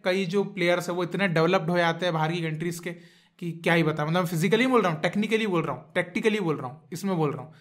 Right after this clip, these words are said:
तो ये चीज़ें जहाँ पे हम कहीं ना कहीं मार खाते हैं और हमारे प्लेयर्स तो बेंच पे बैठे होंगे अभी, कई प्लेयर्स ने तो कुछ खेला ही नहीं होगा, ऐसा, ऐसा सीन है।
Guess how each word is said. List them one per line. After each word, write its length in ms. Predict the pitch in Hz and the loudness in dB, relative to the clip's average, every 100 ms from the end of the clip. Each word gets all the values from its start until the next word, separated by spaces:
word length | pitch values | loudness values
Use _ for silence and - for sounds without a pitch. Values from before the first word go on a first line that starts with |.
| _ _ _ _ - | _ _ _ _ 2
तो 200 | 202 202 | 4 2
ये 240 | 160 196 240 | 0 2 2
चीज़ें 280 | 233 233 | 2 2
जहाँ 160 | 208 202 | 4 2
पे 100 | 190 | 2
हम 60 | 214 | -2
कहीं 140 | 202 | 0
ना 80 | 196 | 0
कहीं 100 | 208 | 0
मार 220 | 190 156 | 2 2
खाते 280 | - 135 - | 0 -6 -10
हैं 100 | - _ _ - - | -20 _ _ -12 -4
और 80 | |
हमारे 240 | 175 185 208 | 2 4 4
प्लेयर्स 260 | 202 208 | 2 2
तो 60 | 208 | 2
बेंच 300 | 170 180 170 | 0 0 -2
पे 60 | 202 | -2
बैठे 260 | 175 170 | -2 0
होंगे 200 | 175 165 | -2 -2
अभी, 180 | 160 156 - - _ _ | -4 -6 -8 -16 _ _
कई 120 | 180 190 | -2 0
प्लेयर्स 280 | 196 196 | 0 -2
ने 60 | 208 | -2
तो 80 | 196 | -4
कुछ 140 | 202 | -4
खेला 240 | 202 170 180 | -2 0 0
ही 80 | |
नहीं 100 | 190 | 0
होगा, 220 | 185 160 165 - _ _ _ _ _ | -2 -6 -10 -16 _ _ _ _ _
ऐसा, 240 | 196 202 208 | 2 4 2
ऐसा 320 | 202 220 247 | 2 2 2
सीन 280 | 226 160 | 0 -4
है। 100 | 135 | -6